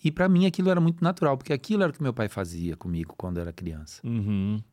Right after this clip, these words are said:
Speaker 1: Então, é, ficou essa identidade, eu agradeço a Deus. Porque até então a gente tinha na igreja, é, D V Ds em lugares fechados.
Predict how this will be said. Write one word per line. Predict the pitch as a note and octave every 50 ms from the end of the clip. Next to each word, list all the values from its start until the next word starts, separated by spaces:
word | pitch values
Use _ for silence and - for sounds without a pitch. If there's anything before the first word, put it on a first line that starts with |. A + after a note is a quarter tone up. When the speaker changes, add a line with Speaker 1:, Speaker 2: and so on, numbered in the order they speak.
| _ _
Speaker 1:
Então, | B2+ B2+ A#2+ - E3 E3 E3 D#3 D3+ C3+ A2 G#2 - -
é, | - A2+ G#2+ G2+
ficou | - - C#3 B2+ - D3+ D#3+ E3+ D3 A#2 G#2
essa | G2 - -
identidade, | A2 G2 G#2+ G#2 - A2 G2+ G#2 A#2 B2+ A#2+ A2+ A2
eu | A2 A#2+
agradeço | A2+ A2 B2+ C3 B2+ D#3 D#3+ - -
a | D#3
Deus. | B2 A2 A2 G#2+ G#2 - - - - - - - - - - _ _
Porque | - - - E3+
até | F3 E3+ - G#3+
então | G3+ D#3 - - D3 D#3 E3 D#3+ C#3+ B2
a | A2+ G#2
gente | B2 D3 - -
tinha | - - D3 C#3+
na | B2+ B2
igreja, | G#2+ G2 A2+ A2+ C3+ D3 C#3+ B2+ G#2 F#2+ G#2 G2 G2 - - -
é, | A#2 A2 G#2+ G#2+
D | G#2 B2 B2
V | C#3+ C3+
Ds | A#2+ C3 C3 C3
em | D3
lugares | C#3+ C3+ B2+ B2 A#2+ A#2
fechados. | - D3+ C#3 - - B2+ B2 A2 F#2+ F2 D#2+ - - - -